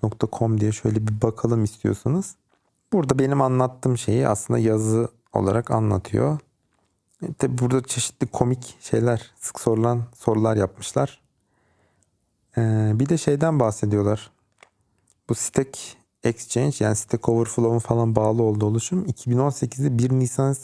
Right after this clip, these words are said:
e, şakası olarak kendi sitelerine bir ördek, e, yardım,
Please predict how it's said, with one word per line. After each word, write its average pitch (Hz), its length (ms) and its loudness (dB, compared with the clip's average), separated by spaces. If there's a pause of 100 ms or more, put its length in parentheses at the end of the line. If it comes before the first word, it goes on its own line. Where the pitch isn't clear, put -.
(180)
e, 117 260 2
şakası - 420 -2
olarak 151 260 0
kendi 135 260 0
sitelerine 123 600 0 (880)
bir 127 240 0
ördek, 117 600 0 (500)
e, 120 60 2
yardım, 117 760 2